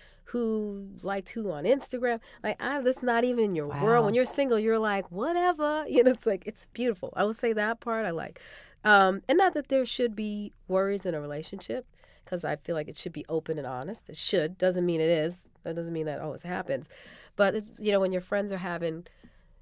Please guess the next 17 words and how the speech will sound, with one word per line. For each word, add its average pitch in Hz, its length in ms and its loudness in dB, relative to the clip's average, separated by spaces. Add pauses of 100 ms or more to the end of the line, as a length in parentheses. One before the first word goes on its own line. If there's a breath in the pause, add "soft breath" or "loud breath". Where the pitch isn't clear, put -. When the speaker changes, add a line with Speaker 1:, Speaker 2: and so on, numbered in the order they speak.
(120)
Speaker 1:
you 196 120 0
know, 175 120 2
hard 175 260 2
times 175 300 -2
and 165 120 -4
you're 165 100 -2
there 185 220 4
for 160 180 -4
them, 147 280 -2
there 175 180 2
is, 185 200 -2 (100)
uh, 147 420 -10 (1200)
there 170 120 -12
could 180 260 -16
be 165 120 -10
a 143 40 -12
moment 147 520 -14